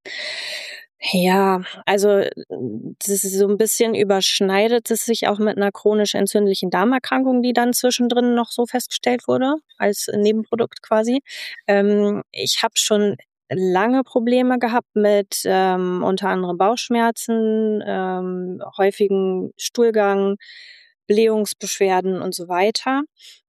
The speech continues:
Äh, ich hab immer gedacht, gerade die Schmerzen ist normal. So, ich hab mir da nie weiter irgendwie Gedanken drüber gemacht, weil ich kannte es eigentlich nicht anders.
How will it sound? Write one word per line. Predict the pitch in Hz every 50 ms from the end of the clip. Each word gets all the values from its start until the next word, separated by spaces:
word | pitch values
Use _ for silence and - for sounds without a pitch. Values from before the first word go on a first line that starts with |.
| _ - -
Äh, | 190 190 190 196 196 - - -
ich | - 196 -
hab | 214 220 -
immer | - 220 226 208 202
gedacht, | 214 196 202 202 - -
gerade | - - 185 185 190 175
die | 175 180 -
Schmerzen | - - 190 202 208 220 - - - 220 214 214 214 214 220 _ _ _ _ _ _ _ _ _ _ _ _ _ _ _ _ _ _ _ _ _ -
ist | - - 202 - - -
normal. | 185 175 156 151 160 175 202 247 311 392 - _ _ - - - - - _ _ _
So, | - - - 220
ich | 247 247 226
hab | -
mir | 190 196
da | 185 190
nie | 190 202 214 190 180 -
weiter | - 185 175 185 175 - -
irgendwie | - 180 170 175 156
Gedanken | - - 170 175 185 196
drüber | 180 185 180 190 190
gemacht, | 196 202 202 - -
weil | 180 170 165 160 - 175
ich | 170 - -
kannte | - - 190 202 -
es | - - - - - _ _ _ _ _ _ _ _ - _ _ - -
eigentlich | - 165 170 175 214 226 208
nicht | 226 226 233 226
anders. | 226 226 240 262 302 -